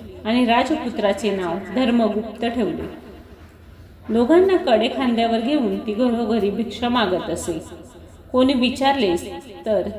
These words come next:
"हे माझ्याच पोटचे दोन्ही मुलगे आहेत," असे सांगत असे. अशा तऱ्हेने फिरता फिरता ती एकचक्र नावाच्या नगरात आली. तिथे तिला एक शिवालय दिसले. शिवालयात अनेक थोर ऋषी बसले होते.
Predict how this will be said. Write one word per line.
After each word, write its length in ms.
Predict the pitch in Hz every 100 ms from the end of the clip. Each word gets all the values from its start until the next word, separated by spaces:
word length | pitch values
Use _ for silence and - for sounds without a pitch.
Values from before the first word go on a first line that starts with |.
| 180 208
"हे 80 | 254
माझ्याच 440 | 262 233 254 320
पोटचे 440 | - 254 - - 247
दोन्ही 360 | 214 185 233
मुलगे 320 | 262 240 185
आहेत," 500 | 180 190 208 175 -
असे 220 | 208 262 269
सांगत 480 | 233 175 160 160
असे. 320 | 160 - 160 - - - - - - - -
अशा 300 | - 240 285 233
तऱ्हेने 460 | 247 294 339 262 196
फिरता 440 | - 226 226 277
फिरता 340 | 302 311 220
ती 480 | 190 - 220 - - -
एकचक्र 640 | - - 330 269 247 233
नावाच्या 480 | 226 180 175 196 226
नगरात 400 | 202 175 190 180
आली. 200 | 156 151 202 202 - - - - - - - -
तिथे 320 | 262 339 330
तिला 180 | 247 196
एक 240 | 190 214
शिवालय 480 | - 208 185 180 196
दिसले. 680 | 190 180 - 160 - - - - - - - - -
शिवालयात 560 | 269 302 311 240 180 175 -
अनेक 360 | 226 269 330 -
थोर 200 | 302 226
ऋषी 220 | 214 -
बसले 400 | 262 233 214 185
होते. 340 | 208 - 160